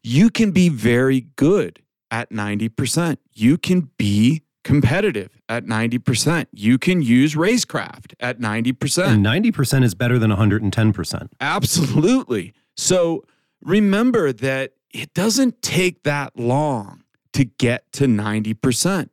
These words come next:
Speaker 1: I would argue you can get there in six weeks. You can get there in two months, no problem. It's that next leg up that takes us this long time or this period to get there. So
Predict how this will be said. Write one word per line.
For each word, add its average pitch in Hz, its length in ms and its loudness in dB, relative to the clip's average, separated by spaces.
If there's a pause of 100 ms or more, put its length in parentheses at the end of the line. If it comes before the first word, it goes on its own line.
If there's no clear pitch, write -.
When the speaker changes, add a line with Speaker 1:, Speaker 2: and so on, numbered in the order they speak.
Speaker 1:
I 156 180 -2
would 233 180 0
argue 147 360 -4
you 139 200 -8
can 131 140 -2
get 131 260 -2
there 131 200 0
in 123 360 -2
six - 380 -4
weeks. 160 460 0
You 107 80 -6
can 120 100 2
get 127 200 0
there 127 180 0
in 107 100 -4
two - 180 -6
months, 175 300 -4
no 165 140 -2
problem. 170 640 -6 (580)
It's 190 240 -2
that 160 300 -4
next 135 460 -4
leg 127 340 -4
up 123 320 -6 (420)
that 139 260 -4
takes 135 400 -4
us 113 240 -4
this 120 240 -4
long 110 420 -2
time 107 480 -6
or 104 60 -4
this 110 240 -6
period 110 680 -2
to 110 80 -10
get - 320 -8
there. - 200 -8 (340)
So 180 340 0